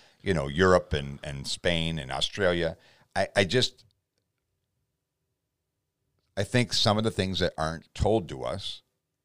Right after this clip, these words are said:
are, aren't told to us because they want to protect us. I think sometimes if you give everyone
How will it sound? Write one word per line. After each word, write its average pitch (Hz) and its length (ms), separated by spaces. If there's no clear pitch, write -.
are, 82 200
aren't 117 260
told 78 240
to 69 100
us 76 100
because - 380
they 76 120
want 78 340
to 71 300
protect - 600
us. - 400
I 85 120
think 98 260
sometimes 95 640
if 80 100
you 80 100
give 85 360
everyone 82 640